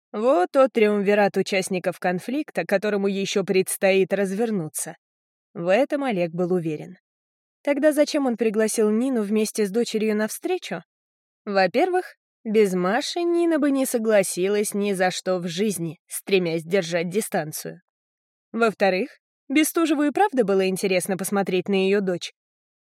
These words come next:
В-третьих, он любил творческие испытания.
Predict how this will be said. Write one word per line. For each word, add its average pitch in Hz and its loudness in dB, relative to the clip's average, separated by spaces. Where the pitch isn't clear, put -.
В-третьих, 370 0
он 349 4
любил 226 2
творческие 185 0
испытания. 175 -2